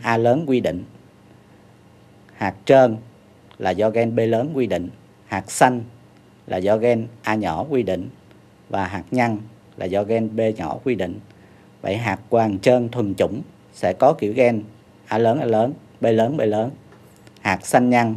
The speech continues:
sẽ có kiểu gen A nhỏ nhỏ, B nhỏ B nhỏ. Trong quá trình tạo giao tử, kiểu gen thuần chủng A lớn A lớn, B lớn B lớn chỉ cho một loại giao tử là A lớn B lớn.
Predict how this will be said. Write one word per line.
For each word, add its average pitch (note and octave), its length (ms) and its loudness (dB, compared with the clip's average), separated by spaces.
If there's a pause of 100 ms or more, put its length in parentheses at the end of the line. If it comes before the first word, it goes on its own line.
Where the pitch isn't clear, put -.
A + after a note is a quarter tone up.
(140)
sẽ F2+ 180 -2
có C#3 180 2
kiểu A2 160 -4
gen A2+ 300 2 (260)
A G#2+ 120 -6
nhỏ G#2 300 0
nhỏ, F#2+ 320 -4 (320)
B A2+ 100 -4
nhỏ G2+ 320 0
B C#3 60 -4
nhỏ. G#2+ 400 -4 (1500)
Trong C#3 160 6
quá C#3+ 120 4
trình G#2+ 200 4
tạo F2 180 0
giao A#2+ 180 4
tử, G#2+ 340 2 (680)
kiểu G#2 140 -4
gen B2+ 260 4
thuần G#2+ 200 -2
chủng G2+ 300 0 (480)
A A#2 100 -2
lớn B2+ 200 4
A D3 40 0
lớn, B2 240 4
B B2+ 40 2
lớn B2 280 4
B C3+ 40 2
lớn A#2+ 320 4 (800)
chỉ G2+ 140 -4
cho C3+ 180 4
một G2+ 280 0
loại F#2+ 200 0
giao A#2 160 2
tử G2+ 320 -2 (400)
là F#2 320 -2
A A2+ 100 -2
lớn A#2 240 0
B B2+ 40 -2
lớn. A#2+ 300 2